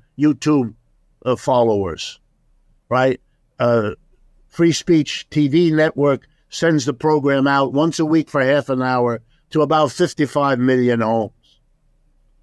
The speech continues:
My audience is enormous. I don't hide the Marxism.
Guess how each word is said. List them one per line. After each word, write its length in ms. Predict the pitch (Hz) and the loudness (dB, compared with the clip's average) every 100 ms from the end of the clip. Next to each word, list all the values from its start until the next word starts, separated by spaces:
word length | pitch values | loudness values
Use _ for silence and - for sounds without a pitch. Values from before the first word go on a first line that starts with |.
| - | -4
My 260 | 156 185 | 0 2
audience 640 | 165 165 170 156 143 123 | 2 2 2 4 2 0
is 240 | - 127 117 | -4 -4 0
enormous. 1080 | 127 117 127 165 226 202 131 98 - _ _ _ _ _ _ _ _ _ _ _ _ _ _ _ _ | -2 0 0 0 2 2 0 -4 -14 _ _ _ _ _ _ _ _ _ _ _ _ _ _ _ _
I 240 | 147 143 185 | -4 0 2
don't 240 | 185 165 | 2 0
hide 460 | 147 170 175 175 143 | 0 2 2 0 2
the 80 | |
Marxism. 800 | 139 147 156 - 156 143 147 151 | 0 2 -2 -2 -2 0 -2 -4